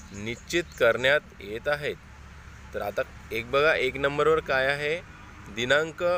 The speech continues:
एक पाच दोन हजार पंचवीस ते सोळा पाच दोन हजार पंचवीस या कालावधीत अंगणवाडी मदतनीस यांचेकरिता उन्हाळी सुट्टी मंजूर करण्यात येत आहे. तर बघा,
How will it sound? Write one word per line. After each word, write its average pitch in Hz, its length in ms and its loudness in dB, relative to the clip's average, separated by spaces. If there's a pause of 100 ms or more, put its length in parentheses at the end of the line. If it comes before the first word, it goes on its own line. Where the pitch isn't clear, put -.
(340)
एक 156 280 -2 (180)
पाच 139 420 0
दोन 127 160 -2
हजार 143 200 4
पंचवीस 143 540 -4
ते 143 260 2 (400)
सोळा 139 560 4
पाच 139 640 0
दोन 110 240 0
हजार 135 200 4
पंचवीस 131 600 -4 (180)
या 131 200 4
कालावधीत 135 640 2 (200)
अंगणवाडी 147 760 0
मदतनीस 127 760 -4
यांचेकरिता 139 880 0
उन्हाळी 127 420 0
सुट्टी 131 460 -8 (420)
मंजूर 101 480 -2
करण्यात 147 340 0
येत 151 140 -2
आहे. 120 160 0 (680)
तर 104 100 -4
बघा, 107 240 0